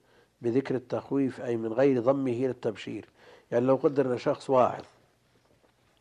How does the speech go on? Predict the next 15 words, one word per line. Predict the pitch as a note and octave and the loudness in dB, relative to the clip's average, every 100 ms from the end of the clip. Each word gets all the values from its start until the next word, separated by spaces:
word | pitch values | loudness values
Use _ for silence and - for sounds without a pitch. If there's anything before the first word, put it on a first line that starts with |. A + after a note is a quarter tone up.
| - | -10
نعم، | A#2 A2 C#3+ - _ _ _ _ _ _ | -6 -4 -4 -10 _ _ _ _ _ _
سلك | - D3 C3+ - | 2 4 4 2
مسلك | C3+ C#3 C3+ C3 | -2 -2 -4 -4
التخويف | B2 B2 A#2 A#2 A2+ - _ _ _ _ _ _ _ _ _ _ _ _ _ _ _ _ _ _ - - - | -8 -8 -10 -10 -12 -16 _ _ _ _ _ _ _ _ _ _ _ _ _ _ _ _ _ _ -20 -20 -6
ويورد | B2 B2+ D3 A#2+ | 0 4 4 2
عليهم | A#2+ A#2+ C3 A#2+ | -2 0 0 0
من | A#2 A2+ | -2 -4
أدلة | C3+ C#3+ C#3 A#2+ - | -2 2 2 2 0
الوعيد | A2+ A2+ C3+ C#3+ C3 - _ _ _ _ _ _ | 0 2 2 0 -2 -8 _ _ _ _ _ _
في | - C#3+ | -2 0
كل | C3+ F3+ D#3 C3 | 4 4 4 0
موعظة، | A2+ G#2+ G#2 G2 G2+ - _ _ _ _ _ _ _ _ - | 0 0 -2 -6 -10 -14 _ _ _ _ _ _ _ _ 0
لا | D3 D#3+ | 4 4
شك | D3 - B2+ | 2 -4 -8
أنه | C3 A#2 A2 B2+ D#3 | -6 -6 -4 -4 -4